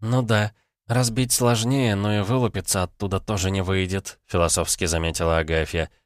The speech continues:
«Будем решать проблемы по мере их поступления. Пусть сначала будет кому рождаться». В Эсфериум я возвратился сам. Сперва закинул кладку к остальным.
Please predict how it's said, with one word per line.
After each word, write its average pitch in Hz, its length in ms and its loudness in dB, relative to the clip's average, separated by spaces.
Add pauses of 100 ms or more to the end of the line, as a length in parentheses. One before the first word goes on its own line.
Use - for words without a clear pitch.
(480)
«Будем 139 320 2
решать 143 340 2
проблемы 139 420 4
по 127 100 0
мере 120 260 2
их 110 100 -2
поступления. 92 800 -2 (320)
Пусть 117 260 0
сначала 113 460 4
будет 107 320 0
кому 104 220 2
рождаться». 92 720 2 (1600)
В 104 140 2
Эсфериум 139 520 4
я 127 180 4
возвратился 113 720 4
сам. 90 380 2 (180)
Сперва 104 400 2
закинул 95 440 2
кладку 95 440 0
к - 60 -4
остальным. 92 600 2